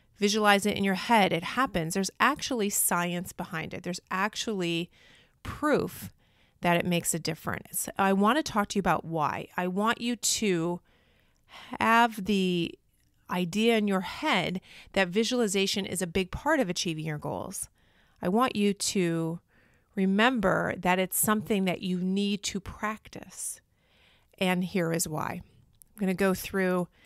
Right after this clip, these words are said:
five steps that I think are very relevant, and I'll add some extra to this, but I was reading an article by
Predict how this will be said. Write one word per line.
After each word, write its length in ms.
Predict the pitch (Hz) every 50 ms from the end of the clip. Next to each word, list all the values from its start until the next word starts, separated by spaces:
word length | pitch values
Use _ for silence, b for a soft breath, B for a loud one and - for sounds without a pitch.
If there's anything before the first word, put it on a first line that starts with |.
| b b b b b b b b
five 500 | - - - - 247 240 254 285 302 -
steps 680 | - - - - - 220 190 160 147 - - - -
that 300 | - 170 160 170 170 - -
I 160 | - - 190 208
think 240 | 202 - 190 175
are 80 | 175 170
very 280 | 170 175 170 170 165 160
relevant, 480 | 160 160 156 156 156 185 190 170 -
and 80 | 160 160
I'll 160 | 156 156 156
add 180 | 151 151 - -
some 180 | - 175 160 -
extra 420 | - 165 - - - - 170 151
to 180 | - - - 180
this, 380 | 156 160 147 143 151 170 - -
but 300 | - - 160 151 143 -
I 140 | - 175 175
was 240 | 165 175 175 - -
reading 280 | 196 196 202 196 196
an 60 | 190
article 540 | 180 - - 180 175 180 - - 185 170 170
by 400 | 175 - 175 160 160 160 160 -